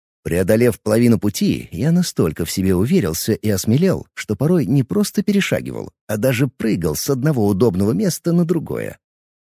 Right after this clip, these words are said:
Виза летала кругами и действительно изо всех сил меня поддерживала. И земля! Земля спружинила под ногами, а я тут же выпрямился и широко улыбнулся.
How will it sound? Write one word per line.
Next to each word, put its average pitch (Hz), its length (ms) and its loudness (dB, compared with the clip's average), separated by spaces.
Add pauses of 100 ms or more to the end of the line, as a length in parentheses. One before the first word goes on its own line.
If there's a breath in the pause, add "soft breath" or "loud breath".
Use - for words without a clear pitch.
(220)
Виза 160 340 0
летала 160 360 4
кругами 147 500 2
и 78 220 -2
действительно 170 760 2
изо 156 200 4
всех 156 260 0
сил 180 300 -2
меня 160 280 4
поддерживала. 95 880 -4 (540)
И 240 320 2
земля! 226 680 2 (720)
Земля 107 560 2
спружинила 156 720 4
под 101 140 -2
ногами, 107 640 0
а 101 140 0
я 185 260 6
тут 196 300 -4
же 160 180 2
выпрямился 120 680 2
и 82 140 -2
широко 196 440 2
улыбнулся. 131 680 0